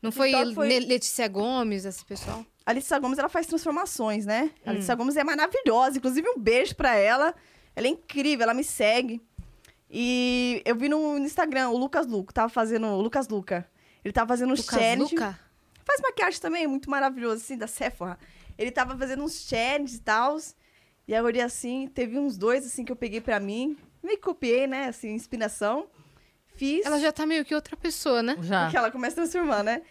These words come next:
Speaker 2: Eu fiz.
Speaker 1: <laughs>
Speaker 2: E aí coloquei, assim, mas depois que eu fui colocar no TikTok, o TikTok eu coloquei, meu primeiro vídeo estourou. No dia seguinte, meu, dia seguinte tava em tudo quanto é lugar, assim.
Speaker 1: Sim.
Speaker 2: Foi impressionante o TikTok, de verdade.
Speaker 1: Uhum.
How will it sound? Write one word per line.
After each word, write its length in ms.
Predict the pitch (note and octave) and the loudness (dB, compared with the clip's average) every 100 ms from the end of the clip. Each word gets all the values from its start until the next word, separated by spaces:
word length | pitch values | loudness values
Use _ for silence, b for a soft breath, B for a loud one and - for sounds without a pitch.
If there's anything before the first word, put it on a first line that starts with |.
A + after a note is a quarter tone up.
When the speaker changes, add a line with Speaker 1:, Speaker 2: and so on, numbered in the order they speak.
| B B | B B
Speaker 2:
Eu 100 | A3+ | -6
fiz. 680 | - - C#4+ G4 G#4 - - | -6 0 4 4 2 -8 -14
Speaker 1:
<laughs> 100 | b b b b - | b b b b -14
Speaker 2:
E 380 | - C4+ C#4+ C#4 | -4 0 2 4
aí 320 | C4+ D4+ E4 - | 4 2 -2 -6
coloquei, 540 | - G#4+ C5 E4+ C#4 B3+ | -4 -4 0 2 4 4
assim, 320 | B3+ A#3 G#3 | 0 -8 -6
mas 640 | G3+ G3+ G#3 - - - | -2 -2 -4 -14 -20 -16
depois 480 | G3+ A#3 - B3+ - | -6 -6 -2 -4 -4
que 60 | E4+ | -10
eu 40 | |
fui 120 | D#4+ | -14
colocar 340 | D4 C#4 C4+ A3+ | -6 -6 -6 -10
no 80 | |
TikTok, 500 | A3+ A#3 - F#3 F3 | -10 -12 -6 -6 -4
o 40 | G#3+ | -10
TikTok 540 | - B3+ - A#3+ B3 | -10 -14 -4 -2 -2
eu 40 | B3+ | -4
coloquei, 320 | A3+ A3 B3 | -6 -4 -8
meu 140 | A3+ | -8
primeiro 340 | A3 A3 B3+ C#4 | -8 -6 -6 -6
vídeo 220 | A3+ A#3+ | -8 -10
estourou. 400 | - C#4 G#3+ F#3+ | -4 -2 0 -2
No 100 | G3+ | -6
dia 140 | A3+ | -8
seguinte, 680 | A#3 A3 G#3+ A#3+ - C4+ C4+ b b b b b b - | -8 -10 -8 -8 -8 -8 -10 b b b b b b -4
meu, 100 | B3+ | -2
dia 140 | B3+ | 0
seguinte 280 | D#4 C#4 D#4+ | -2 -4 -4
tava 160 | F4 D4+ | -4 -4
em 40 | |
tudo 320 | D#4 - E4 | -8 -8 -6
quanto 240 | F#4+ G#4 A4 | -6 -8 -6
é 40 | |
lugar, 320 | A#4 D4+ A3+ | -2 2 2
assim. 280 | A#3 - B3 | 2 -2 -4
Speaker 1:
Sim. 80 | G#3+ | -4
Speaker 2:
Foi 80 | B3 | -4
impressionante 640 | C4 D4 - G#4+ C#4 - | -4 -6 -4 -4 -4 -4
o 20 | |
TikTok, 520 | - A3+ - F#3+ F#3+ | -12 -10 -2 -2 -2
de 140 | G3 G#3+ | -10 -6
verdade. 500 | D4+ G#4+ C#4+ G3+ B3+ | -6 0 2 2 0
Speaker 1:
Uhum. 220 | A3 | -4